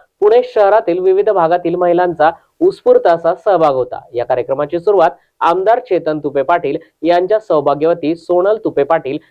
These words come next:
यांच्या हस्ते करण्यात आली. प्रमुख पाहुणे माजी महापौर वैशालीताई बनकर, ज्योतिचंद ज्वेलर्सच्या सुप्रिया कोठडिया, सुवर्णा कटके,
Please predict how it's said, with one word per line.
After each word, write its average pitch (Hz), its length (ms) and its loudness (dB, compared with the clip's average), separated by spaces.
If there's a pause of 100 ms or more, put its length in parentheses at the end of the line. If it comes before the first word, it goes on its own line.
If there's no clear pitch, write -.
(140)
यांच्या 170 420 0
हस्ते 147 260 -2
करण्यात 143 340 -4
आली. 107 180 -6 (220)
प्रमुख 127 240 -2 (100)
पाहुणे 170 320 0 (280)
माजी 180 320 0
महापौर 190 520 0 (260)
वैशालीताई 214 640 0
बनकर, 160 440 -2 (340)
ज्योतिचंद 180 500 0
ज्वेलर्सच्या 147 580 2
सुप्रिया 196 560 0
कोठडिया, 147 580 -2 (320)
सुवर्णा 202 420 2
कटके, 156 400 -4